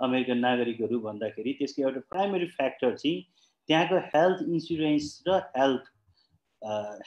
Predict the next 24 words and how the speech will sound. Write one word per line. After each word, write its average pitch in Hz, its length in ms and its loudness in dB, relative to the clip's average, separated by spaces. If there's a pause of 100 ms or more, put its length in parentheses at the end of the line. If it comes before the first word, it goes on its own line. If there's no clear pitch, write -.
health 147 160 6
system 151 380 0
use 156 240 4
गर्दाको 131 440 2
लागि 120 260 0
चाहिँ 127 160 -8
चाहिने 127 300 0
पैसा 127 280 -4
चाहिँ 147 200 -2
एकदमै 156 360 2
महँगो 135 420 4
भएको। - 320 -6 (640)
त्यहाँको 143 360 0
health 196 180 4
system 185 520 -4
एकदमै 180 380 -2
महँगो 156 680 0
भएको 117 280 -2
कारणले 123 640 0 (520)
पहिलो 262 320 4
कारण 190 340 6
त्यही 185 260 2
भएर 120 240 0
पनि 156 420 -4